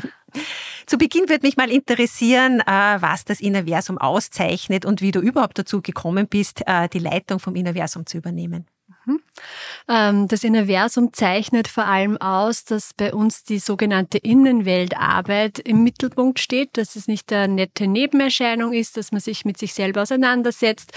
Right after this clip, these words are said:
Speaker 1: dass man sich selber kennenlernt, die Emotionen zu regulieren und so weiter, sondern dass wir das zum Hauptthema machen und dafür jetzt nicht nur eine Idee oder ein Konzept entwickeln haben, sondern auch wirklich einen Raum haben, einen physischen Raum dafür haben,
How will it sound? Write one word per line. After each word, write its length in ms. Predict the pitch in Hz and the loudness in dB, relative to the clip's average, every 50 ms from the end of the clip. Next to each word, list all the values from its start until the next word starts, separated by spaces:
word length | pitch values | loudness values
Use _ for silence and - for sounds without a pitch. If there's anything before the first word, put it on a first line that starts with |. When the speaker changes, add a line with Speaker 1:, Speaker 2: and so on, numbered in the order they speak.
| - - - - - - | -14 -14 -14 -14 -14 -8
Speaker 1:
dass 160 | - 208 - | -8 -4 -2
man 100 | 226 214 | -2 -2
sich 180 | - 226 190 - | -2 -2 -4 0
selber 300 | - 202 202 202 226 214 | 0 0 2 2 0 -2
kennenlernt, 1000 | - 233 233 226 233 220 226 220 208 202 202 196 196 190 190 196 196 175 - - | 2 2 4 4 6 6 4 4 4 4 4 4 4 2 2 0 -2 -6 -4 -4
die 60 | 202 | -4
Emotionen 1040 | 214 208 214 208 - - - - 220 226 220 226 226 226 214 208 208 208 208 202 - - - - - - - | -2 -2 -6 -6 -8 -8 -4 0 2 2 2 2 2 0 0 0 2 0 -2 -2 -4 -8 -12 -12 -12 -14 -12
zu 120 | - - 226 | -6 -4 0
regulieren 600 | 214 214 202 - 220 208 214 220 226 226 220 220 | 2 2 2 2 2 4 6 6 6 6 4 2
und 100 | 208 - | 0 -2
so 100 | 208 196 | -2 0
weiter, 320 | 196 185 196 - - 208 | 0 0 0 -2 -4 -6
sondern 280 | - - 208 202 202 196 | -4 -4 -4 -2 -2 -2
dass 180 | 208 196 - | -4 -4 -4
wir 80 | - 196 | -4 -4
das 140 | 202 190 - | -6 -6 -6
zum 200 | - 214 202 180 | -6 -6 -4 -2
Hauptthema 560 | 226 240 247 - - - - 202 196 196 196 | -2 -2 -2 -4 -14 -6 -4 -2 -2 0 0
machen 460 | 202 196 202 202 - - 240 254 269 - _ - - - - - - - - | -2 -2 -4 -4 -6 -4 -2 -2 -2 -4 _ -20 -18 -16 -16 -16 -16 -8 -4
und 220 | 226 214 - - | -4 -2 0 2
dafür 320 | 220 208 220 - - 247 233 | 2 2 2 2 2 0 0
jetzt 220 | 220 - - - | 0 -2 -4 -2
nicht 200 | 214 214 208 - | -2 -2 0 0
nur 100 | 226 220 | 0 0
eine 220 | - 196 196 208 | 2 2 2 2
Idee 380 | 202 190 175 196 190 202 226 240 | 2 2 2 0 0 2 4 4
oder 140 | 240 220 208 | 4 2 2
ein 100 | 208 - | -2 -2
Konzept 480 | - 208 - - - 190 - - - | -4 -6 -6 -2 -4 -4 -4 -2 -2
entwickeln 560 | 277 269 - - 285 277 277 - 269 262 254 254 | -2 -2 0 0 -2 -4 -2 -2 -4 -2 -2 0
haben, 300 | 247 233 240 240 254 254 | 0 0 0 0 0 -2
sondern 360 | - - 208 208 214 214 214 | 0 -2 -4 -2 -2 -2 0
auch 200 | 196 202 190 - | 0 -2 0 -2
wirklich 300 | 226 - - 254 - 240 | -4 -2 -2 -6 -4 -2
einen 200 | 214 208 214 208 | -2 0 0 0
Raum 540 | 185 180 180 180 196 214 220 220 208 175 175 | 0 4 4 6 6 6 4 2 0 0 -2
haben, 280 | 185 175 170 190 208 | -2 -2 -2 0 0
einen 180 | 196 185 190 175 | 0 0 -2 -2
physischen 480 | - - 247 233 - 220 - - 208 | 0 2 2 2 2 0 -2 -2 -2
Raum 320 | 185 175 170 165 170 185 185 | -2 0 2 0 0 0 -2
dafür 240 | 196 180 - 202 196 | -6 -6 -4 -4 0
haben, 300 | 196 185 202 233 247 | 0 0 2 0 -2